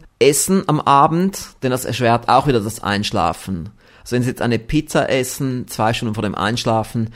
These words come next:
dann können Sie nicht mehr gut schlafen. Ich hoffe, damit habe ich Ihnen gedient. Und jetzt habe ich gleich hier noch eine zweite Frage von einem weiteren Kunden. Sein Name ist Thomas Full.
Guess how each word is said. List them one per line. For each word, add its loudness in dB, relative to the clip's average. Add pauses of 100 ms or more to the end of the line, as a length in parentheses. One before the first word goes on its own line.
(160)
dann -10
können 0
Sie -2
nicht -2
mehr 0
gut -8
schlafen. -8 (880)
Ich -4
hoffe, 6 (240)
damit -2
habe 0
ich -4
Ihnen 0
gedient. -4 (520)
Und 2
jetzt 4
habe 2
ich -2
gleich 6
hier 4
noch 0
eine 2
zweite 0
Frage -2 (540)
von 4
einem 0
weiteren 0
Kunden. 0 (880)
Sein 2
Name 4
ist -6
Thomas 2
Full. 2